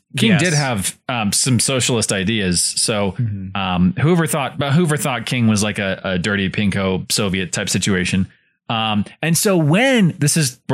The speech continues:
Speaker 1: definitely at the end, when they were doing the investigation, some of Hoover's rules about how we deal with King held up the investigation and made it harder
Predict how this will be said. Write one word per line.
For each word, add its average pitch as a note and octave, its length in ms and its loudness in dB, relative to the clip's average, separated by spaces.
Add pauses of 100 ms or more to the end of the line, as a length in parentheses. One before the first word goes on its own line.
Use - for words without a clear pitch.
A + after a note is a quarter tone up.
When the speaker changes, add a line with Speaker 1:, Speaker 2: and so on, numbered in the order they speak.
(160)
Speaker 1:
definitely D3+ 360 0
at A2+ 80 -4
the G#2+ 140 0
end, G2 160 0 (240)
when F3+ 500 4
they E3+ 140 2
were D#3 160 2
doing C#3 480 2
the A2+ 180 4
investigation, B2 1000 2 (540)
some F#3+ 280 2
of E3 120 4
Hoover's F3 800 2 (120)
rules A2+ 760 2
about A2+ 220 0
how C#3 280 0
we C3+ 180 2
deal B2 340 2
with G#2+ 180 0
King F#3+ 460 2 (1500)
held G3+ 420 2
up G3+ 140 2
the F3 100 4
investigation A2 960 0
and A#2 160 2
made B2+ 160 2
it C3 80 -4
harder A#2 800 0